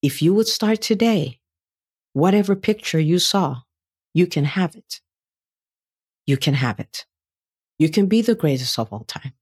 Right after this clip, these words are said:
You can build a business with a profound impact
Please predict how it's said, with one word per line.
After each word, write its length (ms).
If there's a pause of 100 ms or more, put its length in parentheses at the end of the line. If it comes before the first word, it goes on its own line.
(240)
You 140
can 200
build 220
a 60
business 440
with 120
a 60
profound 800
impact 560